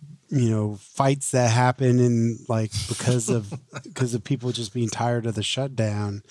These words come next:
Speaker 1: especially down in Southern California where, you know, the outbreaks have been the worst. And I, I imagine it's 'cause they're worse because they keep having all these, like, fights, these breakouts of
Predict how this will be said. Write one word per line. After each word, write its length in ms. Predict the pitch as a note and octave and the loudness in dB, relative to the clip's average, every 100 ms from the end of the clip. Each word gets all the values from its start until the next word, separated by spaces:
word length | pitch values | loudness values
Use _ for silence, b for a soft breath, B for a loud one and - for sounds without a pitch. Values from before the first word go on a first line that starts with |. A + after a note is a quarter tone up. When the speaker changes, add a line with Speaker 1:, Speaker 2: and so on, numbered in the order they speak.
| B B B - | B B B -8
Speaker 1:
especially 480 | - G#3 - B2+ | 2 2 4 4
down 420 | A2+ B2 A#2+ A#2+ A2+ | 6 6 6 4 4
in 200 | A2 G#2 | 2 2
Southern 360 | - A#2 A2 | 0 0 0
California 640 | - G2+ G2+ - D3+ C3 | -2 -6 -6 -2 0 0
where, 300 | G#2 G#2+ G2+ - _ _ B B B B | -2 -4 -4 -8 _ _ B B B B
you 100 | A2+ | -2
know, 140 | A2 G#2+ | 0 0
the 180 | - A2+ | -2 0
outbreaks 480 | C3+ - B2+ - | 0 2 0 0
have 100 | A#2 | -2
been 400 | G#2+ A2+ G#2+ G#2 - | 0 2 0 -2 -4
the 100 | A#2+ | -4
worst. 600 | G#2+ B2+ D3+ C3 B2+ - | -2 0 2 0 -2 -6
And 140 | A#2+ | -4
I, 200 | G#2+ A2+ - _ _ - | -2 -4 -8 _ _ -4
I 140 | G#2+ | -2
imagine 380 | A2+ D#3 D#3 C#3 | 4 6 6 6
it's 140 | C3 | 4
'cause 680 | - C3+ B2 - - - - - | 6 6 6 0 -10 -14 -12 2
they're 220 | B2+ B2+ | 4 6
worse 360 | B2+ D#3+ D#3 | 6 6 6
because 480 | - B2 C#3 C3+ B2 B B B - | 4 4 6 6 4 B B B 4
they 120 | B2+ | 4
keep 300 | - B3 B3+ | 6 6 8
having 460 | C#3 C3 B2+ B2+ B2+ | 8 8 8 8 8
all 200 | B2+ B2 | 6 6
these, 340 | B2 B2 - | 6 4 2
like, 300 | C3+ A#2 - | 2 2 0
fights, 500 | - B2+ B2 B2 - | -4 0 0 0 -2
these 200 | C3 A#2 | 0 0
breakouts 720 | - C3+ B2+ A#2+ A#2 A#2 - | 0 0 2 2 2 -2 -2
of 320 | A#2 G#2+ G#2 | -2 -2 -6